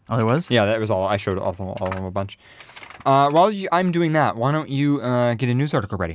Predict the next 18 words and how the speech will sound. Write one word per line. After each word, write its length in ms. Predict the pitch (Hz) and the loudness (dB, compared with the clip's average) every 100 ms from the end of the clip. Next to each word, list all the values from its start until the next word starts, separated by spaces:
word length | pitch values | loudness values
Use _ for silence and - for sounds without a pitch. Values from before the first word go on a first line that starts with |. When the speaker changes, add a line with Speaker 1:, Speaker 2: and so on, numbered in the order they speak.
| 90 | -2
Speaker 2:
Then 80 | 107 | 2
we'll 40 | |
Speaker 1:
I 20 | |
Speaker 2:
move 160 | 107 110 | 2 2
on 80 | 110 | 2
to 60 | 110 | 0
news. 340 | 107 82 - - | -2 -6 -14 -14
Speaker 1:
I 40 | |
should. 340 | - 151 131 101 - _ - | -6 -4 -4 -8 -18 _ -12
Speaker 2:
Yeah. 120 | 131 98 _ _ _ _ _ _ _ _ _ _ _ _ _ - | -12 -12 _ _ _ _ _ _ _ _ _ _ _ _ _ -4
Speaker 1:
But 80 | |
I 20 | 120 | -2
just 100 | - | -2
wanna 120 | 123 | -2
harass 280 | 113 107 - | -2 -4 -4
Twin 200 | - 110 | -2 0
Tails 240 | 107 98 | -2 -6
more. 260 | 113 117 | -8 -8